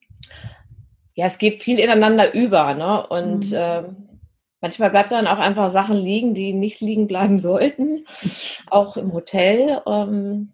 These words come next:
Speaker 1: man muss da teilweise wirklich Prioritäten setzen. Ich meine, ob im Haushalt was liegen bleibt, das weißt du wahrscheinlich auch selber, ne? Das ist,
Speaker 2: Ja.
Speaker 1: ist mir teilweise dann, dann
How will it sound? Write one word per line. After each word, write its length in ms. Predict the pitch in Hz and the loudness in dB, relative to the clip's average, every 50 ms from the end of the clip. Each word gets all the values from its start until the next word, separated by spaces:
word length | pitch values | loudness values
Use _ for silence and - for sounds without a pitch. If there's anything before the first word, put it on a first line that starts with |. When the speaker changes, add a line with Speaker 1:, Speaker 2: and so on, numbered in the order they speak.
| _ - | _ -6
Speaker 1:
man 140 | 208 202 196 | -4 -2 -2
muss 160 | 220 220 - | -2 -4 -4
da 100 | 226 202 | -4 -4
teilweise 440 | 196 196 190 180 190 202 202 202 196 | -2 -2 -2 0 0 0 -2 -4 -8
wirklich 320 | 196 208 220 208 208 202 | -10 -10 -10 -12 -12 -12
Prioritäten 600 | - - 196 190 185 196 190 - - 208 - - - | -14 -8 -6 -4 -2 -4 -4 2 2 2 2 4 4
setzen. 280 | 170 165 160 170 175 - | 2 4 4 0 -4 -2
Ich 60 | - | -2
meine, 240 | 185 180 - - _ - | -4 -4 -4 -6 _ 0
ob 160 | - 208 208 | 0 2 2
im 160 | 214 196 185 185 | 2 2 4 4
Haushalt 460 | 196 202 247 - 262 254 240 226 208 | 4 4 4 4 2 0 0 0 -2
was 180 | 226 226 214 | -4 -4 -2
liegen 260 | 220 220 226 220 226 220 | -2 -2 -2 -2 -2 0
bleibt, 340 | 220 226 226 220 220 - | 0 2 2 2 0 -2
das 100 | 202 190 | -6 -2
weißt 260 | 190 196 196 196 - - | 2 2 2 2 0 -2
du 60 | 180 | -2
wahrscheinlich 540 | 196 196 - - 202 185 175 180 185 - - | 0 0 0 0 -2 -2 -2 -2 -4 -2 -2
auch 140 | 165 185 | -2 -2
selber, 460 | 190 - 202 196 190 196 208 214 208 190 | 0 0 2 2 2 2 4 2 2 2
ne? 140 | 180 190 | 0 -4
Das 220 | 185 180 180 - - | -4 -6 -10 -12 -14
ist, 160 | - - - | -14 -8 -4
Speaker 2:
Ja. 260 | 185 185 185 190 208 - - - - - _ _ _ _ _ _ _ _ - | -2 -2 -2 -2 -4 -8 -12 -20 -20 -20 _ _ _ _ _ _ _ _ -4
Speaker 1:
ist 200 | - 196 196 208 | -4 -2 2 0
mir 100 | 190 202 | 0 2
teilweise 640 | - 190 170 170 170 170 185 190 190 180 180 185 175 | 2 2 2 2 2 2 4 2 2 4 2 -2 0
dann, 280 | 180 180 170 180 175 | 0 -2 -2 -2 -4
dann 280 | 175 175 165 165 170 | -6 -6 -8 -8 -10